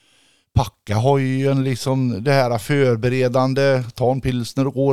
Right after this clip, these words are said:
och mysa lite och plocka ner i väskor och binda fast på ryggstödet. Och, och sen resan dit är ju helt underbar oftast.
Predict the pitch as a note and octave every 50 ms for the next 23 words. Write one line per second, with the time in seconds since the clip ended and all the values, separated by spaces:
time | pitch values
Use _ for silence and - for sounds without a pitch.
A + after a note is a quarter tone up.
0 | C3 C3 C#3 C#3+ D3 C#3+ B2+ - - C3 C#3 D3+ C#3+ B2+ - C3+ C3+ C#3 C#3 C3+
1 | C3+ C3+ B2+ - - C#3+ C3+ - - C#3+ C#3 C#3 C#3 C3+ C3+ C#3 C3+ C3+ C#3+ C#3
2 | - - - - C3 C3 C3+ C3+ C3+ C#3 C#3 C3 B2 C3 C3+ B2+ - A2+ G2+ F#2
3 | C3 C#3 C3 B2 A#2+ C#3 C3 C#3 C3 A2+ - - - - C#3 C#3 C#3 C#3 C3 A2+
4 | - - C3 B2+ B2+ B2+ B2+ C3 B2 - C3+ C3 C3+ A#2+ - _ _ _ _ _
5 | _ _ _ _ _ _ _ _ - C3 - D#3 B2+ A2+ C3+ D#3+ D3+ B2+ G#2 -
6 | C3+ C#3 C#3 A2 G#2 A2 C#3+ D#3+ C#3+ - - C#3+ C#3+ C#3 C3+ C#3 C3 C3 A#2+ -
7 | C3+ C3+ B2+ A2+ A#2+ A2 B2 B2+ C3 C3 - - - B2 C3 B2+ - - - -
8 | -